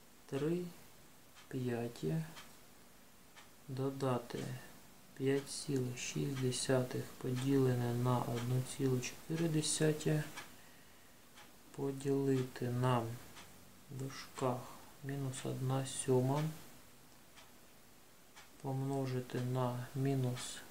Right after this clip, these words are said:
дві цілі одна десята, додати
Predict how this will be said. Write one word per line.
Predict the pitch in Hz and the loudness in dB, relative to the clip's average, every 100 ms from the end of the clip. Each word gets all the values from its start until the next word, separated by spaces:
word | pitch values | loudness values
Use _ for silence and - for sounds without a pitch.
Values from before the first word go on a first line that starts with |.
| - | -6
дві | 127 127 135 | 0 2 2
цілі | - - 135 123 | 0 2 4 4
одна | 120 127 123 | 4 4 2
десята, | 120 120 - - 127 135 160 170 170 170 - - - - - - - - - - - - - | 2 0 0 4 6 6 6 6 4 0 -10 -16 -18 -20 -20 -20 -20 -20 -20 -20 -20 -20 -12
додати | 135 127 120 123 139 147 165 160 | -6 -4 -2 2 2 0 0 0